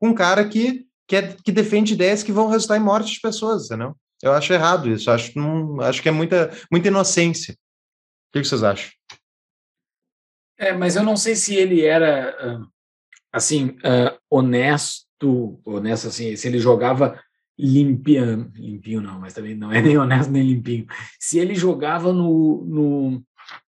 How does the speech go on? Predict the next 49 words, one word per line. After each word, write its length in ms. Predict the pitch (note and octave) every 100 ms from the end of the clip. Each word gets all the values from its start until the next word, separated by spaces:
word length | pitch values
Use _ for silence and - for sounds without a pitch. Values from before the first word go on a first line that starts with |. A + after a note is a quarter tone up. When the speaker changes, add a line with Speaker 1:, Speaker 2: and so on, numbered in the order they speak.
| _
Speaker 2:
considerando 1120 | D3+ C#3 D#3 D#3+ D3+ C#3+ D#3+ F3+ F3 E3+ D3+
um 140 | D#3 D3
respeito 920 | D3 B2+ - - E3 F#3 E3 F3 D#3+
aos 220 | D3+ C#3
marxistas. 720 | C#3+ C3 - - A2+ - - - - B2+ -
Speaker 1:
Ao 140 | A2
Speaker 2:
A 40 |
Speaker 1:
Marx, 220 | A2+ A#2 A2+
Speaker 2:
palavra 320 | A#2 A2+ G#2
respeito. 280 | - A#2 A2
Speaker 1:
especificamente, 680 | A2+ - A2+ G2+ G2 -
ele, 180 | G2+ F2+
ele 300 | F#2+ F#2+ G#2
tem 160 | - A2+
uma, 480 | A2+ G#2 F#2+ E2+ F2
tem 120 | A#2+
até, 180 | A2+ A2
eu 60 | F#2+
vou 120 | F2+
re-, 220 | F2 G2 -
eu 120 | G2 F2
vou 120 | F#2+
buscar 300 | E2+ - F#2
aqui, 160 | F2 E2+
mas 120 | D#2+
pode 200 | F#2 -
falar. 240 | F#2 C2 - _ _
Speaker 2:
Não, 160 | A#3+ C#4+
mas 180 | B3+ F#3
eu 140 | G3+
acho 240 | G3+ G#3+ G#3+
que 100 | A3
dá 180 | A3 A3+
pra 120 | G3
fazer 260 | C#3+ A2+
isso. 380 | G2 F2+ - - _
Eu 100 | C3+
acho 200 | B2 B2
que 80 | F3
dá 180 | E3 F#3
pra 120 | F#3 C3
fazer 220 | A2+ G#2
isso. 100 | G2
Dá 100 | B2+
pra 140 | E3
tu 100 | E3
pegar 460 | D#3+ C3+ G#2 A2 C3
e 40 | B2
desconstruir, 960 | - C3+ A2+ B2 A2 A2+ C#3 B2+ G2+